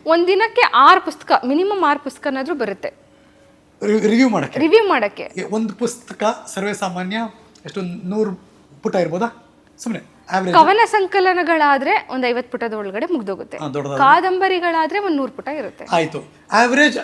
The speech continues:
Speaker 2: ಎಪ್ಪತ್ತೈದು ಇಟ್ಕೊಳ್ಳೋಣ ಈಗ.
Speaker 1: ಓಕೆ.
Speaker 2: ಈ ಒಂದು ಎಪ್ಪತ್ತೈದು ಪುಟಗಳ ಒಂದು ಪುಸ್ತಕ ಮುಗ್ಸೋಕ್ ನಿಮ್ಗೆ ಎಷ್ಟು ಸಮಯ ಬೇಕು?
Speaker 1: ಕವನ ಸಂಕಲನ ಆದ್ರೆ ಒಂದ್ ದಿನಕ್ಕೆ ಎರಡು ಮುಗಿಸ್ತೀನಿ ಸರ್.
Speaker 2: <laughs> ಓಕೆ.
Speaker 1: ಯಾಕಂದ್ರೆ ಕವನಗಳಲ್ವಾ, ಒಂದ್
Speaker 2: ಹಾ,
Speaker 1: ಪೇಜಿಗೆ
Speaker 2: ಆಯ್ತು.
Speaker 1: ಬೇಗ ಬೇಗ
Speaker 2: ಹಾ,
Speaker 1: ಹೋಗುತ್ತೆ.
Speaker 2: ಕಾದಂಬರಿ ಆದ್ರೆ?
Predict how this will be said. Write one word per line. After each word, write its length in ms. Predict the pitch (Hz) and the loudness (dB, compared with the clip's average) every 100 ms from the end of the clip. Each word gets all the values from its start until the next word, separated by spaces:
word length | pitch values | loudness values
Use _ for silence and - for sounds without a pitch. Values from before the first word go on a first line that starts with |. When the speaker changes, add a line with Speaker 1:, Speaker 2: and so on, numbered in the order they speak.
| - - | -12 -10
Speaker 2:
ಎಪ್ಪತ್ತೈದು 400 | 202 220 185 185 | -8 -6 -4 -4
ಇಟ್ಕೊಳ್ಳೋಣ 400 | 160 156 139 113 | -6 -6 -6 -6
ಈಗ. 80 | 113 | -4
Speaker 1:
ಓಕೆ. 240 | 247 - 202 _ 196 190 | -6 -6 -16 _ -16 -8
Speaker 2:
ಈ 280 | 185 180 175 | -6 -6 -6
ಒಂದು 380 | 170 226 247 233 | -4 -4 0 0
ಎಪ್ಪತ್ತೈದು 640 | - 262 - 247 240 240 - _ _ _ _ _ _ _ - | 0 -4 -2 -4 -2 -4 -8 _ _ _ _ _ _ _ -10
ಪುಟಗಳ 480 | 202 202 156 170 | -2 -2 2 2
ಒಂದು 380 | 175 160 160 165 | 2 0 -2 -6
ಪುಸ್ತಕ 340 | 170 165 - 185 | -12 -16 -8 -8
ಮುಗ್ಸೋಕ್ 440 | 151 147 190 170 | -8 -12 -14 -12
ನಿಮ್ಗೆ 240 | 160 143 | -12 -8
ಎಷ್ಟು 220 | 147 - 147 | -8 -10 -12
ಸಮಯ 140 | 143 | -10
ಬೇಕು? 460 | 120 110 - _ - | -12 -18 -20 _ 0
Speaker 1:
ಕವನ 280 | 320 392 453 | 2 2 0
ಸಂಕಲನ 420 | 415 392 381 359 339 | -2 -2 -2 -2 0
ಆದ್ರೆ 200 | 302 381 | -2 -2
ಒಂದ್ 200 | 330 262 | -2 -4
ದಿನಕ್ಕೆ 260 | 269 302 247 | -4 -4 -4
ಎರಡು 160 | 208 | -4
ಮುಗಿಸ್ತೀನಿ 480 | 202 190 - - - - | -8 -12 -14 -16 -16 -20
ಸರ್. 120 | 208 - - - | -20 -16 -16 -16
Speaker 2:
<laughs> 220 | - - | -20 -20
ಓಕೆ. 260 | - 185 - - - | -16 -16 -18 -18 -8
Speaker 1:
ಯಾಕಂದ್ರೆ 640 | 262 330 320 381 359 233 - - - - | -6 -4 -2 0 -2 -2 -6 -16 -20 -4
ಕವನಗಳಲ್ವಾ, 680 | 330 453 494 339 226 208 285 | 2 2 4 2 2 0 0
ಒಂದ್ 240 | 262 269 | 0 -2
Speaker 2:
ಹಾ, 80 | 185 | 0
Speaker 1:
ಪೇಜಿಗೆ 360 | 381 440 508 571 | 2 4 4 4
Speaker 2:
ಆಯ್ತು. 180 | 233 | 2
Speaker 1:
ಬೇಗ 140 | 302 302 | 0 0
ಬೇಗ 180 | 269 285 | 0 0
Speaker 2:
ಹಾ, 80 | 262 | -2
Speaker 1:
ಹೋಗುತ್ತೆ. 280 | 214 202 175 | -2 0 0
Speaker 2:
ಕಾದಂಬರಿ 300 | 175 165 165 | 0 -2 -4
ಆದ್ರೆ? 340 | 170 226 | -4 -10